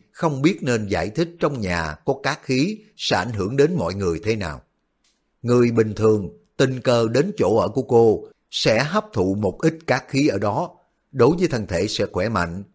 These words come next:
có tác dụng rất lớn, nhưng mà nếu đến nhiều, không thể nào mà hấp thụ nổi. "Vậy đã là đủ rồi, chờ chút cơm nước xong,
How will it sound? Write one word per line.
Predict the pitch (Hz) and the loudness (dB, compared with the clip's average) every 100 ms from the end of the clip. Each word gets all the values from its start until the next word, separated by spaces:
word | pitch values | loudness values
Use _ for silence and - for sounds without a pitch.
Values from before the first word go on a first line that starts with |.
| _ | _
có | 175 | -2
tác | 180 180 | -2 -2
dụng | 110 82 92 | -2 -2 -2
rất | 113 117 | -4 0
lớn, | 110 156 185 _ _ _ | 0 0 -8 _ _ _
nhưng | 170 185 | -2 0
mà | 110 | 0
nếu | 98 135 | 0 0
đến | 160 196 | -2 -2
nhiều, | 147 98 87 - _ | -2 0 -2 -6 _
không | - 160 139 110 | -6 -4 -4 -4
thể | 98 | -4
nào | 123 90 | -2 -4
mà | 82 | -4
hấp | 127 - | -6 -4
thụ | 85 95 | -4 -2
nổi. | 87 87 170 175 _ _ _ _ _ _ _ | -2 -2 -4 -10 _ _ _ _ _ _ _
"Vậy | 117 107 98 104 110 110 - _ | -4 0 2 2 -2 -4 -10 _
đã | - 104 | -6 -4
là | 139 | -4
đủ | 90 95 156 | -2 0 2
rồi, | 110 80 - _ _ _ | 0 -2 -8 _ _ _
chờ | 123 101 95 | 2 2 2
chút | 165 170 | 0 -2
cơm | - 113 101 | 0 0 0
nước | 156 | -6
xong, | - 117 107 | -2 -2 -2